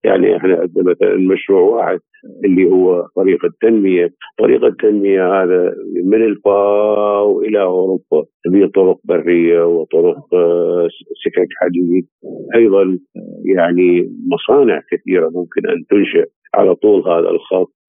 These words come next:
مستثمرين، آه، مدعوين للعراق وأبدوا احتما-، اهتمامهم أنه يدخلون للعراق. هاي الأموال هي كلها راح توجه إلى مشاريع من هذا النوع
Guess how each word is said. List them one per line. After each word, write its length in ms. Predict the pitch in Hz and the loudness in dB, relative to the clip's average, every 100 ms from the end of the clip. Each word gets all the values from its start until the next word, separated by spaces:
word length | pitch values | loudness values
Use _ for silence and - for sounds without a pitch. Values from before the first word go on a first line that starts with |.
| - - 95 | -18 -2 -2
مستثمرين، 920 | 98 110 - 98 98 98 92 92 92 92 | 0 0 0 0 0 0 -2 -4 -4 -2
آه، 360 | 95 95 104 | 0 0 0
مدعوين 680 | 95 95 82 92 92 92 90 | 0 0 2 2 2 0 0
للعراق 560 | 90 87 80 85 87 - - - | -2 0 0 -2 -4 -8 -10 0
وأبدوا 840 | 95 95 92 127 110 95 85 82 | 2 2 0 -2 -2 -2 0 0
احتما-، 380 | - 95 90 87 | -2 -2 0 0
اهتمامهم 760 | 90 - 90 92 90 82 87 85 - - | -2 -2 -2 0 0 -2 -4 -8 -8 -2
أنه 360 | 95 92 90 87 | 2 4 2 2
يدخلون 420 | 85 - 87 85 | 0 -2 -2 0
للعراق. 460 | 87 80 85 - 143 | 0 -2 -4 -2 0
هاي 100 | 170 | 2
الأموال 440 | 143 123 113 104 | 0 0 -2 0
هي 140 | 104 | 0
كلها 360 | 95 123 104 92 - _ | 0 0 0 -2 -6 _
راح 220 | 113 - - | -2 -2 0
توجه 500 | 104 110 - 101 92 | 2 2 0 -2 -2
إلى 300 | 98 98 92 | -2 -2 -2
مشاريع 520 | 90 95 90 90 85 | -4 -2 0 0 0
من 180 | 90 90 | 0 -2
هذا 220 | 90 82 | -2 -2
النوع 360 | 85 85 82 | -2 -2 -2